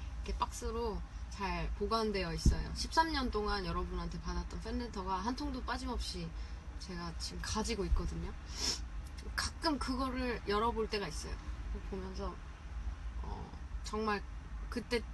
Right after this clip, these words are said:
뭐 옛날 얘기이기도 하고, 뭐 최근에 보내주신 것도 있긴 하지만, 그때 당시에 이렇게 많은 분들이, 어, 나의, 나로 인해서 힘을 얻었구나. 그럼 나도 힘을 내야지 라는 생각을 좀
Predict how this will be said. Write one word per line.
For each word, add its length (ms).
뭐 80
옛날 400
얘기이기도 640
하고, 320
뭐 180
최근에 540
보내주신 520
것도 220
있긴 240
하지만, 400
그때 240
당시에 760
이렇게 460
많은 300
분들이, 420
어, 300
나의, 440
나로 300
인해서 300
힘을 280
얻었구나. 680
그럼 240
나도 260
힘을 320
내야지 320
라는 180
생각을 440
좀 180